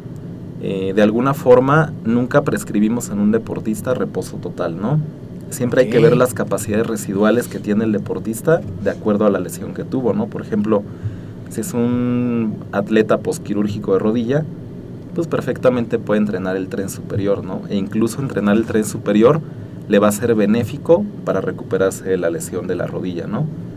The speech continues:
Speaker 1: Pues bueno, hay que tomar en cuenta conceptos ya muy actuales.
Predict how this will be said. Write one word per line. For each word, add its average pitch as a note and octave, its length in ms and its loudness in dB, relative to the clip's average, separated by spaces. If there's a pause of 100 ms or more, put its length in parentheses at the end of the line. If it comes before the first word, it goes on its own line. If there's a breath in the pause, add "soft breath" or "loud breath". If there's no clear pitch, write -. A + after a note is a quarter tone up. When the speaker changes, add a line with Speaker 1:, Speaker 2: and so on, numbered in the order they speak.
(320 loud breath)
Speaker 1:
Pues G2+ 160 -4
bueno, F#2+ 180 2
hay G2+ 120 0
que A#2 100 0
tomar G2+ 280 0
en G#2 120 4
cuenta G#2 420 2
conceptos G2+ 580 -4
ya G2 140 6
muy G#2+ 240 4
actuales. A2+ 640 2